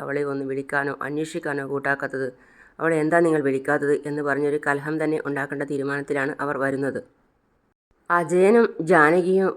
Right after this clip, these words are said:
പുറത്ത് സിറ്റൗട്ടിൽ തന്നെ ഇരിപ്പുണ്ട്. കാര്യം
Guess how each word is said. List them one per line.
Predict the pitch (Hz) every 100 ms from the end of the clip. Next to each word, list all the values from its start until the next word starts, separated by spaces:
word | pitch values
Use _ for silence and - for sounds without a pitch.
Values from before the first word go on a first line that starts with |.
| -
പുറത്ത് | 151 147 175 165
സിറ്റൗട്ടിൽ | 170 160 156 165
തന്നെ | 170 165
ഇരിപ്പുണ്ട്. | 165 139 139 139 131 - -
കാര്യം | 147 143 147